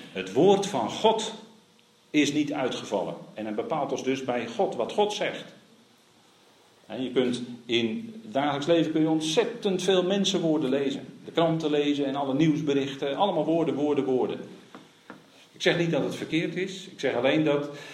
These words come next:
het woord van God gaat daar bovenuit. Dat is voor ons van belang als gelovigen.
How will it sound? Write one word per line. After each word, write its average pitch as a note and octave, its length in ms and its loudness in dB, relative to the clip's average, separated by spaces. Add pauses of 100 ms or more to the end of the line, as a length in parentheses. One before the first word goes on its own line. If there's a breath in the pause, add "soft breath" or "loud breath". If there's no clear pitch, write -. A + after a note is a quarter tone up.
(140 loud breath)
het A2 160 -6
woord C#3+ 240 6
van C3+ 180 -2
God - 320 0 (720)
gaat - 260 -6
daar G2+ 120 -6
bovenuit. G#2 640 -4
Dat G2+ 160 -6
is G2+ 100 -8
voor A#2+ 140 -4
ons G#2 200 -4
van G2+ 180 -6
belang A2+ 280 -4
als - 140 -10
gelovigen. - 480 -10